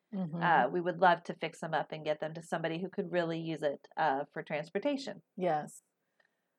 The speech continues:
Speaker 1: Uh, I appreciate, um, Bike Walk Wichita outreach to the refugee community. I mean, there are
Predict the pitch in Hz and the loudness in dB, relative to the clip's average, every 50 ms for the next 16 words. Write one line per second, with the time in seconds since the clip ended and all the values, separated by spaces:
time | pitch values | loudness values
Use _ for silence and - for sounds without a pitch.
0 | _ _ - 180 180 165 - - 190 196 202 214 214 208 208 - 208 208 - 226 | _ _ -4 -2 -2 0 2 6 8 10 10 12 12 10 10 8 4 2 4 4
1 | 208 208 208 - 190 175 175 165 165 160 160 - - - 185 180 165 170 175 175 | 4 4 4 4 4 6 6 4 2 2 0 -4 -4 0 2 2 2 2 0 -2
2 | 175 170 170 185 190 170 - _ _ _ _ _ _ - 208 196 202 208 190 185 | -4 -6 -6 -6 -8 -10 -14 _ _ _ _ _ _ 4 6 6 8 6 4 6
3 | - 190 185 - 190 180 - 170 175 - - 175 175 - - - - _ _ _ | 4 2 2 2 0 0 2 2 2 2 2 2 0 -2 -6 -10 -14 _ _ _
4 | _ _ _ _ _ - 208 196 - 202 190 190 180 190 - - - - 208 190 | _ _ _ _ _ 2 2 2 4 2 2 0 -2 -4 -6 -12 -6 -4 -2 -2
5 | 185 180 170 165 170 170 165 - - 180 156 - 165 160 - - 185 175 175 170 | 0 -2 -2 -2 -2 -2 -2 -2 -4 -6 -4 -4 -6 -6 -6 -8 -8 -6 -6 -4
6 | 170 175 165 180 180 180 175 175 175 170 170 165 165 175 180 180 180 180 170 - | -4 -4 -4 -4 -4 -4 -4 -4 -6 -6 -4 -2 0 2 4 4 4 2 0 0
7 | - 180 170 170 165 165 165 165 170 170 | -2 -2 0 0 0 0 0 -2 -2 -4